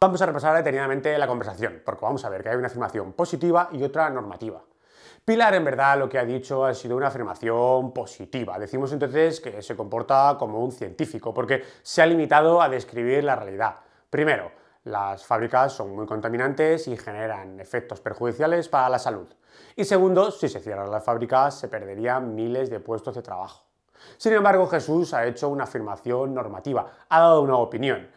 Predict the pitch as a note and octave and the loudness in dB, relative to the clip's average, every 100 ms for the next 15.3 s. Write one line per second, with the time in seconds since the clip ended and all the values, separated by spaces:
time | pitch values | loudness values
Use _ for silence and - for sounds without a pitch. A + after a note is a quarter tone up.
0 | _ - C3+ B2+ - B2 - D#3 - B2 | _ 0 2 2 -2 -8 -6 -8 -6 -8
1 | G2+ F#2+ A#2 A#2 - _ _ _ _ _ | -8 -4 2 2 0 _ _ _ _ _
2 | C#3+ A#2 C3+ D3+ C3+ - C3+ C3 C3 D3+ | -6 -4 -4 -2 -4 -4 -4 -2 0 0
3 | B2+ G#2+ F#2 F#2 G2+ - B2+ D#3+ F3 F3 | -2 -8 -14 -14 -12 -2 4 6 6 2
4 | - C#3+ D#3 C#3+ - C3 A#2 C3 A#2+ A2+ | 0 0 2 -2 -2 -4 -4 -4 -2 -2
5 | B2 C#3 A#2+ - G2 - G#2+ - - _ | 0 0 -2 -6 -14 -12 -12 -12 -20 _
6 | _ _ B2 - B2+ C3+ D#3 E3 - - | _ _ -6 -2 0 2 2 0 -2 -14
7 | - C#3 - D#3 D3+ C#3 A#2 F#2+ G#2+ - | -4 -4 0 0 2 0 -2 -4 -12 -16
8 | _ _ - F3+ F#3 G3+ G3+ F#3+ A#2+ A#2 | _ _ -8 2 4 6 4 2 2 0
9 | A#2 A#2+ B2 A#2+ A2+ D3 C3+ B2+ A2+ A#2 | -2 -4 -4 -4 0 0 0 -6 -8 -6
10 | A2+ C3+ C3 C3 C3 C3 D#3+ B2 G#2+ C3 | -4 -4 -6 -6 -8 -6 -4 -2 -2 -2
11 | D#3 D#3+ D#3 F#3 F3 F3 - - - - | -2 -2 -2 -2 0 0 -2 -18 -14 -6
12 | F3 C#3+ A#2 - E3 D#3 E3+ F3+ - _ | -6 -4 -6 -4 -4 -2 0 0 -4 _
13 | - C#3+ A#2+ - C3 C3 A#2 D3 D#3 D#3+ | -4 -2 0 0 0 -2 -4 -4 2 2
14 | D#3+ C#3+ B2+ A#2 A2+ B2+ D3 C#3 B2 G#2+ | 2 0 -2 0 0 2 0 0 -2 -2
15 | G2 F#2 G#2+ | -4 -4 -4